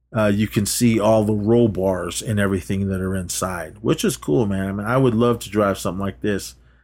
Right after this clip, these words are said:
Uh, I don't know if I would crash it, but if, I know I'd be safe if I didn't, if I did crash.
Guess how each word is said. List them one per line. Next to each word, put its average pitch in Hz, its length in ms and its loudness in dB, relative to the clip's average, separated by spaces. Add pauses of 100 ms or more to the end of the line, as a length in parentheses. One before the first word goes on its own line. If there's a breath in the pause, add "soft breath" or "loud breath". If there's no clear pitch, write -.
(400)
Uh, 113 220 0
I 131 100 0
don't 135 160 4
know 135 80 4
if 123 120 0
I 123 120 4
would 101 120 0
crash 143 460 2
it, 131 200 2
but 110 120 2
if, 104 200 0
I 117 220 0
know 123 240 2
I'd 117 140 2
be 110 80 2
safe 120 380 2
if 104 100 -2
I 101 120 2
didn't, 113 300 2
if 113 140 -4
I 107 120 2
did 110 320 0
crash. - 680 -10